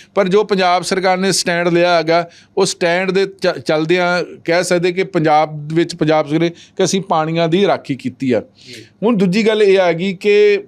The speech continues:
Speaker 1: ਪੰਜਾਬ ਪੁਲਿਸ ਤੈਨਾਤ ਕਰ ਦਿੱਤੀ ਗਈ ਆ ਉੱਥੇ। ਹੁਣ ਬੀ ਐਮ ਬੀ ਹਰੇ-, ਹਾਈ ਕੋਰਟ ਦੇ ਵਿੱਚ ਪਹੁੰਚ ਗਈ ਹੈਗੀ ਆ। ਹਾਈ ਕੋਰਟ ਨੇ ਫੈਸਲਾ ਰਾਖਵਾਂ ਰੱਖ ਲਿਆ। ਹੋ ਸਕਦਾ ਕਿ ਜਦੋਂ ਤੱਕ ਆਪਾਂ ਖ-, ਖਬਰ ਸਾਂਝੀ ਕਰਨੀ ਆ ਦਰਸ਼ਕਾਂ ਦੇ ਨਾਲ, ਉਸ ਤੋਂ ਪਹਿਲਾਂ ਹੀ ਫੈਸਲਾ ਆ ਜੇ, ਕਿਉਂਕਿ ਰਾਖਵਾਂ ਅੱਜ ਹੀ ਉਹਨਾਂ ਨੇ ਕਿ ਹਾਈ ਕੋਰਟ ਨੇ ਸੁਣਾ ਦੇਣਾ ਹੈਗਾ।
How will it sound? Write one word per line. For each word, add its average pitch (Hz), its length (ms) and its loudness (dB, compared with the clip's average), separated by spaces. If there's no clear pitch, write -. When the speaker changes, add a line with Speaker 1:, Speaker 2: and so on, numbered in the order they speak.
Speaker 1:
ਪੰਜਾਬ 170 380 0
ਪੁਲਿਸ 180 180 0
ਤੈਨਾਤ 156 500 0
ਕਰ 143 180 0
ਦਿੱਤੀ 127 340 -2
ਗਈ 123 140 4
ਆ 117 60 2
ਉੱਥੇ। 101 280 -6
ਹੁਣ 214 300 0
ਬੀ 156 280 0
ਐਮ 196 160 0
ਬੀ 208 380 0
ਹਰੇ-, 175 180 0
ਹਾਈ 156 160 0
ਕੋਰਟ 165 240 0
ਦੇ 165 60 2
ਵਿੱਚ 165 160 -2
ਪਹੁੰਚ 156 360 -4
ਗਈ 151 140 0
ਹੈਗੀ 107 220 -2
ਆ। 110 80 -6
ਹਾਈ 165 160 0
ਕੋਰਟ 202 220 2
ਨੇ 208 120 0
ਫੈਸਲਾ 175 500 0
ਰਾਖਵਾਂ 147 400 0
ਰੱਖ 131 180 -2
ਲਿਆ। 139 100 2
ਹੋ 139 100 0
ਸਕਦਾ 175 240 0
ਕਿ 208 140 0
ਜਦੋਂ 160 500 -4
ਤੱਕ 170 200 -2
ਆਪਾਂ 170 220 -2
ਖ-, 147 140 -12
ਖਬਰ 170 380 0
ਸਾਂਝੀ 185 360 -4
ਕਰਨੀ 170 320 -2
ਆ 180 80 0
ਦਰਸ਼ਕਾਂ 151 480 -2
ਦੇ 165 80 0
ਨਾਲ, 160 220 -2
ਉਸ 165 140 0
ਤੋਂ 185 120 -2
ਪਹਿਲਾਂ 180 260 -2
ਹੀ 190 40 -2
ਫੈਸਲਾ 151 420 0
ਆ 135 80 0
ਜੇ, 127 120 0
ਕਿਉਂਕਿ 170 580 -4
ਰਾਖਵਾਂ 165 520 0
ਅੱਜ 160 120 -4
ਹੀ 190 60 2
ਉਹਨਾਂ 170 180 2
ਨੇ 165 80 -2
ਕਿ 147 120 -6
ਹਾਈ 147 140 -2
ਕੋਰਟ 151 200 0
ਨੇ 151 80 2
ਸੁਣਾ 131 320 -2
ਦੇਣਾ 139 160 0
ਹੈਗਾ। 123 220 -2